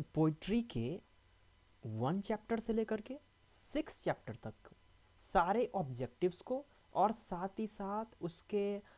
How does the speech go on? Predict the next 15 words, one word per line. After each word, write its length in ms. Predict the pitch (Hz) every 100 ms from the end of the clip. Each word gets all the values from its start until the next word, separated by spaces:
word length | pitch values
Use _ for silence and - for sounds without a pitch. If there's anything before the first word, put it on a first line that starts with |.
| - -
important 880 | 165 180 - 196 185 190 226 233 226 143
lines 420 | 135 156 196 -
को 160 | - - - -
आपको 260 | 170 - 185
देख 240 | 139 123
लेना 180 | 120 107
है। 80 | - - - _ _ 151
यानी 200 | 170 214
explanation 720 | 180 - - 196 196 190 208
की 140 | 196 185
तो 120 | 254
यही 280 | 170 156 165
छुट्टी 320 | 117 - 117
हो 160 | 113
गई, 160 | 110